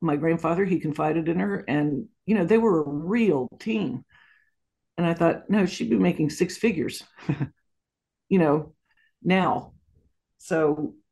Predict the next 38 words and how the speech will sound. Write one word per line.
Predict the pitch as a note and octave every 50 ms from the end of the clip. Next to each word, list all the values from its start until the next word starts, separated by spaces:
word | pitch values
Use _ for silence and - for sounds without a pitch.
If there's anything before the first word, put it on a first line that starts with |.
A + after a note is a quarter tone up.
| _ _ _ _ _ _ _
she | - - - F#3
did | F3+ F#3+ A#3+ B3
have | A#3 F3+ C#3 C#3
all | C3 B2+
the | B2 C#3+
career | - D3+ C#3+ C#3+ C#3+
she | - - -
needed | C#3+ C3 C#3+ D#3 C3+ D3
in | D3 C#3
Ike, | C#3+ C#3+ C3+ B2 - _ _ _ - _ _ _
but | - F3+
she | - - A3 G#3 - - - -
didn't | - A#3 - B3+ A#3
have | G3 G#3 F#3+ F#3 F#3
to | - F3
have, | F3+ F3 F3 E3 E3 D#3 D3+ - - - _ _ _ _ _ _ _ _ _ _ _ _ _ _ _ _ _ _ _ _ _ _ _
she | - - G3
didn't | F3+ A#3 A3+ G#3+
have | G#3 G#3+ G3 G3+
to | F#3
have | F3+ F3+ D#3
the | D3
front | C#3 - E3 D3+ B2+ -
seat. | - - D#3 B2 F#2 - _ _ _ _ _ _ _ _ _ _ _ _ _ _ _ _ _ _
She | - - G#3+
did | G3 G#3+ F#3+
a | F#3+
lot | F3 E3 F3+ F#3 F#3 F#3 F3+
of | F3+ D3
work | D#3 F3 F3 E3+ E3 - - _ _ _ _ _ _ _ _ _ _ _ _ _ _ _ _ _ -
virtually | F#3 G#3 A3 A3+ - - F3 F3+ F3
undercover. | E3 D#3+ D#3 C#3+ - - D#3 C3 G2+ - - - _ _ _ _ _ _ _ _ _
She | - - - G3+
was | G3 F3 D#3+ D3
very | D3 D3 G3 G3+ G#3 G3+
involved | F#3+ F3+ D3+ E3+ E3+ E3 D#3+ D#3
in | D#3+ D#3+ D#3
the | D3 D3 C#3 -